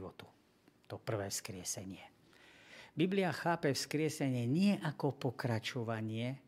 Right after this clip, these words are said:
ale ako obnovenie existencie. Čiže to je obnovenie, to znamená, že bola prerušená.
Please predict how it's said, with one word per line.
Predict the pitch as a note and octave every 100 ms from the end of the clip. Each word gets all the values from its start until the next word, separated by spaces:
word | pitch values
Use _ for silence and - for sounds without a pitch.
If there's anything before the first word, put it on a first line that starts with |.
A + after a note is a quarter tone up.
| - _ _ -
ale | A#2+ A#2 D3+
ako | G#2+ - A#2 - - _ -
obnovenie | F#3+ F#3 C#3+ C3 A2+ G#2 G2+ A2+
existencie. | A2 - F#2+ - G2 F#2 F2 - F2+ - _ _ - - - -
Čiže | - A2+ A2
to | - A2+
je | A2 A2 - C#3+
obnovenie, | E3 D#3 C#3+ C#3 C3
to | C3
znamená, | A#2 C3+ C#3 C3+
že | B2+ C3+
bola | C#3+ C#3
prerušená. | C3+ D#3+ G3+ F3+ - A2+ F#2+ -